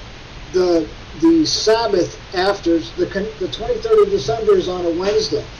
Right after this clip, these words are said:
The Sabbath afterward would be Friday or Saturday. I know I'm setting dates. I'm not setting any dates. I'm just giving you what a prophecy came. But that was the prophecy that when they would have three gates, and when those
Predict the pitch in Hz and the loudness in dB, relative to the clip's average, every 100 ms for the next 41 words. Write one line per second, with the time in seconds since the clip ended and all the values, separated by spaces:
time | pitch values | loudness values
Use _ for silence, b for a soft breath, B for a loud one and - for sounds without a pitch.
0 | - - - - - - - - - - | -16 -16 -16 -16 -14 -14 -14 -14 -16 -18
1 | - - 180 196 - 220 233 220 - - | -18 -6 0 2 4 2 4 2 2 -2
2 | 214 220 - 175 180 165 160 170 339 302 | 2 2 0 2 2 2 2 2 2 -2
3 | - 190 185 185 175 - - 196 175 151 | -2 -6 0 2 2 0 -4 -4 -2 -2
4 | 156 185 185 170 165 170 165 160 160 147 | -2 -4 -6 -6 -6 -4 -4 -4 -4 -4
5 | 147 180 202 - 196 175 170 160 165 160 | -4 -6 -4 -2 -4 -2 -2 -2 0 -2
6 | 151 147 139 156 - 349 180 170 160 240 | -2 -6 -4 -4 0 0 2 4 4 2
7 | - 330 - 165 165 151 131 147 131 139 | 0 -6 -6 -4 -2 -4 -8 -8 -10 -12
8 | - - - - - - - - - - | -14 -16 -16 -16 -16 -16 -16 -16 -16 -16
9 | - - 147 190 180 - - - - - | -16 -14 -4 -2 -2 -4 -14 -16 -16 -16
10 | - - - - 226 220 214 - - 196 | -16 -18 -6 -2 0 4 4 4 2 2
11 | 196 180 - 180 175 170 180 185 175 156 | 0 -2 2 2 4 0 0 -2 -4 -6
12 | - - - - 170 156 160 - 196 214 | -14 -12 -4 2 2 2 -2 -4 -2 0
13 | 262 269 262 - - - 202 170 175 - | 0 -2 -4 -10 -16 0 2 4 2 0
14 | - - - 175 180 185 196 508 - | -8 -8 -10 -6 -2 0 2 2 0